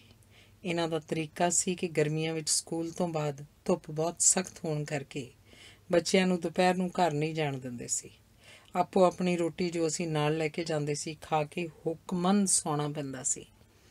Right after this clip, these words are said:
ਸਾਢੇ ਚਾਰ ਵਜੇ ਉਠਾ ਦਿੱਤਾ ਜਾਂਦਾ ਸੀ। ਭਾਵੇਂ ਸਕੂਲ ਤਾਂ ਸਰਕਾਰੀ ਸੀ, ਪਰ ਮੁਸਲਮਾਨ ਮੁੰਡਿਆਂ ਨੂੰ ਵਜੂ ਕਰਕੇ ਨਮਾਜ਼ ਪੜ੍ਹਨ ਨੂੰ ਕਿਹਾ ਜਾਂਦਾ ਸੀ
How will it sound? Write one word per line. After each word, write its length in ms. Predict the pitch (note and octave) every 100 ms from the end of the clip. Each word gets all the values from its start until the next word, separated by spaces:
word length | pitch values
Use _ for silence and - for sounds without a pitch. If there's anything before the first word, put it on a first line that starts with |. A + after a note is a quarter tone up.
| - - - - _
ਸਾਢੇ 420 | - G#3+ G#3 A#3+
ਚਾਰ 280 | A#3 G3 F3
ਵਜੇ 200 | F3 F3
ਉਠਾ 320 | F3 E3 E3
ਦਿੱਤਾ 300 | D3 C#3+ C#3+
ਜਾਂਦਾ 320 | C#3 C3+ C3 C3+
ਸੀ। 220 | - - _ _ _ - - _ -
ਭਾਵੇਂ 260 | F3+ E3+
ਸਕੂਲ 360 | E3+ - F#3 F#3
ਤਾਂ 160 | F#3
ਸਰਕਾਰੀ 560 | F3+ F3+ - E3 D#3 F3
ਸੀ, 320 | - F3 C#3+ -
ਪਰ 140 | D#3+
ਮੁਸਲਮਾਨ 540 | E3 E3 F#3 F#3 F3 F3
ਮੁੰਡਿਆਂ 360 | D#3+ D3+ D3+
ਨੂੰ 240 | D#3 D3+ D3
ਵਜੂ 340 | D#3 D#3+ F#3
ਕਰਕੇ 400 | F#3 E3 D3 D#3+
ਨਮਾਜ਼ 440 | D#3 D3+ D3 D3 -
ਪੜ੍ਹਨ 220 | D#3 D#3
ਨੂੰ 140 | D#3+ D3+
ਕਿਹਾ 260 | D#3 D3+
ਜਾਂਦਾ 360 | D3 - C#3 -
ਸੀ 180 | -